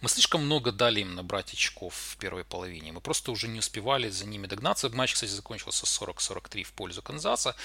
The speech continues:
Вот чем-то эта игра мне напомнила то, что я смотрел в прошлом году.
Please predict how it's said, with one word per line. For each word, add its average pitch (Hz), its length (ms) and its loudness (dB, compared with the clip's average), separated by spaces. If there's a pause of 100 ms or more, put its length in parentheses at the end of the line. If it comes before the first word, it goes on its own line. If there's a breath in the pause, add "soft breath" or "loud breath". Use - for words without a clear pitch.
(240 loud breath)
Вот 120 100 0
чем-то 135 300 2
эта 110 280 0
игра 117 260 4
мне 104 140 -4
напомнила 101 540 -4
то, - 80 -8
что - 200 -4
я 95 80 -2
смотрел 101 280 -2
в - 80 -14
прошлом 113 320 -4
году. 156 320 2